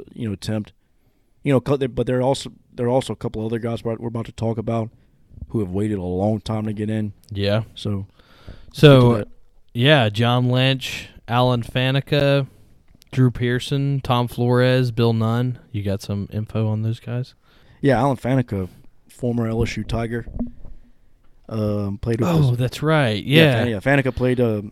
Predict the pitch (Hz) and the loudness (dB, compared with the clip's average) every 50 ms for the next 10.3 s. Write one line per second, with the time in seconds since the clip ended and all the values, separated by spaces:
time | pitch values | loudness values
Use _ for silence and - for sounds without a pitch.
0 | - - - _ _ - 131 123 117 113 - - - 117 117 - - 123 117 107 | -14 -20 -20 _ _ -2 0 0 0 0 -2 -2 -2 -2 -2 -2 -2 -2 -2 -2
1 | - - 117 117 113 113 113 113 101 107 117 113 113 113 113 110 98 87 101 107 | -4 -6 -6 -4 -2 -2 -2 -4 -4 -6 -6 -6 -4 -4 -4 -6 -6 -8 -8 -8
2 | 110 104 - - 107 107 110 104 110 101 95 - - 117 117 117 120 120 120 120 | -8 -8 -8 -8 -8 -6 -6 -6 -6 -8 -8 -6 -4 -4 -4 -2 -4 -4 -6 -8
3 | - - - - _ _ _ _ _ _ _ _ _ _ _ - - - - _ | -10 -14 -18 -20 _ _ _ _ _ _ _ _ _ _ _ -20 -20 -20 -20 _
4 | _ _ - 107 98 - - 120 117 117 113 110 98 87 - - 113 117 110 - | _ _ -8 -6 -6 -6 -6 -6 -6 -6 -4 -4 -4 -4 -4 -4 -2 -2 -2 -2
5 | 113 113 110 - - - - - - 120 123 117 120 117 117 113 - - - - | -2 -2 -2 -4 -6 -10 -8 -2 0 2 4 4 4 2 0 -2 -4 -8 -14 -18
6 | - - - - - - - - 104 - - - - 113 110 107 - - 117 107 | -20 -20 -20 -20 -20 -12 -10 -8 -8 -8 -6 -4 -4 -4 -4 -4 -4 -4 -4 -4
7 | - - - 113 107 110 110 113 110 - - 113 117 113 113 110 - _ - - | -6 -6 -6 -6 -4 -4 -4 -4 -4 -4 -2 -2 0 0 -2 -2 -6 _ -20 -20
8 | - - - _ _ - - - - - _ _ _ - - 95 90 87 82 - | -20 -20 -20 _ _ -20 -20 -20 -20 -20 _ _ _ -8 -6 -4 -4 -4 -4 -4
9 | - 117 - 123 110 104 - - - 113 - 110 - 117 117 113 113 110 113 107 | -6 -4 -4 -4 -6 -4 -4 -4 -4 -4 -6 -6 -4 -4 -2 -2 -2 -2 -2 -2
10 | - - 117 113 113 110 | -2 0 0 0 0 -2